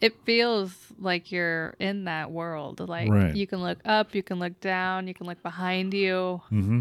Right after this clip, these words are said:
Speaker 1: Like, it feels like it's real.
Speaker 2: I think with, and also with the computing power these days, if it's just a display and you're walking through an environment like that, that might be something where it's like, it's almost like reality. I mean, you
Speaker 1: Mm-hmm.
Speaker 2: could even do it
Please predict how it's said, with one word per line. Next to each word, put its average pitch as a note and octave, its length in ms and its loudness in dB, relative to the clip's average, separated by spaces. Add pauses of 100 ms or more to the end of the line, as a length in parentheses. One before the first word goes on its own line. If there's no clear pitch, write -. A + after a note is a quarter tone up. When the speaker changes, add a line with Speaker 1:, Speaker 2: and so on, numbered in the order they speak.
Speaker 1:
Like, G3 160 -14
it - 140 -12
feels F#3+ 280 -6
like F3+ 180 -12
it's - 220 -16
real. F3+ 480 -12
Speaker 2:
I A2 140 6
think D3+ 240 8
with, A2+ 200 4
and G#2+ 200 8
also A#2+ 260 8
with F#2 120 6
the G#2 80 4
computing G#2+ 500 4
power F#2+ 360 6
these F2+ 280 2
days, F#2 480 4
if F#2 160 -2
it's - 160 -4
just - 320 4
a F2 180 4 (240)
display G2 840 2
and F2 100 0
you're F#2 100 4
walking F2 480 2
through F#2 400 6
an E2+ 120 4
environment F2+ 580 0
like F2+ 220 -2
that, F2 260 2
that F#2 180 -2
might F#2+ 240 2
be G2 160 0
something F2+ 460 0
where F2 240 2
it's - 180 -4
like, E2+ 300 0 (880)
it's - 140 -4
almost F2+ 360 4
like F2 220 2
reality. E2 600 4 (180)
I G#2 60 -2
mean, G2+ 180 8
you G#2 80 6
Speaker 1:
Mm-hmm. - 60 -2
Speaker 2:
could A2+ 100 8
even G#2 240 6
do G2 160 10
it F#2+ 80 4